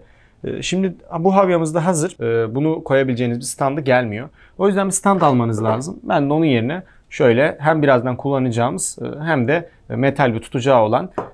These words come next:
havya ucu temizleyiciyi kullanacağım. Böyle bunun yanına bunu bu şekilde koymam yeterli olacaktır. Gördüğünüz gibi üç havyamızı da açtık. Şimdi bunların başında bahsettiğimiz ısı ayarlarını yapalım. Ben üç yüz yirmi, üç yüz otuz derecelerde çalışacağım.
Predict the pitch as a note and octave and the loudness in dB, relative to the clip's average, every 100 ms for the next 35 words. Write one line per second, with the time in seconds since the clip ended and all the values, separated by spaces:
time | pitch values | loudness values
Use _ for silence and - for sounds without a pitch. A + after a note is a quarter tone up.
0 | - E3+ E3+ D3+ E3 - D3 C#3 C#3+ C3+ | -2 2 4 4 2 -2 -2 -2 -4 -4
1 | C#3 A#2 G#2 G2+ E3+ G#3 F#3 C3 C3 C#3+ | -6 -6 -6 -6 -8 -6 0 2 2 0
2 | D#3 B2+ G#2+ C#3 D#3 - _ C#3 D3+ - | 0 0 0 -4 -6 -16 _ -8 -4 -4
3 | A2+ G2+ A2 D#3 A#2+ D3+ D#3 C#3+ C#3 C3+ | -4 -6 -2 0 2 2 2 2 2 4
4 | A#2 G#2+ - G3+ - _ _ - D3+ F3 | 2 0 -4 -10 -12 _ _ 0 4 6
5 | G3+ D#3+ C#3+ - F3+ D3 C#3+ D#3 F3+ B2+ | 4 4 2 4 4 6 4 4 2 2
6 | - G#3 - F#3+ C#3 D#3+ C#3+ B2+ F3+ B2 | -2 -4 -2 2 2 2 2 0 0 -2
7 | C3+ D#3 C#3+ A2 A2 - C#3+ E3+ - - | 0 2 2 0 -4 -4 -4 -4 -6 -2
8 | E3 A#2+ A2+ A2+ D3+ G3 D3+ - A#2+ - | 0 0 0 -2 -4 -2 0 0 -4 -2
9 | F3 G3 G3 F#3+ G3+ A3 G#3 G3+ G3+ G3+ | -2 -2 -2 -4 -2 -4 -4 -4 -4 0
10 | F#3+ D#3+ B2+ A#2 A2 - A#2 G#2+ A#2 G3 | 2 4 4 2 0 0 -2 0 -4 -4